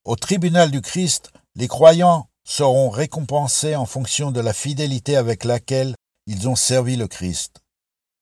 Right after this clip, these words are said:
Certaines des choses sur lesquelles nous serons sans doute jugés sont la façon dont nous aurons obéi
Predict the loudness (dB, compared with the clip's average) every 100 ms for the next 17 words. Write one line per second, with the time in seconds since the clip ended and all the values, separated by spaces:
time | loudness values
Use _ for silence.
0 | _ 2 2 2 0 0 -2 0 0 -2
1 | -2 -4 -2 -2 -2 -4 -4 -4 -4 0
2 | 2 2 -2 -6 -6 -4 -2 -2 -4 _
3 | _ -8 0 2 2 2 0 -2 -2 -2
4 | -2 -2 0 0 2 0 0 -4 -2 -2
5 | 0 -2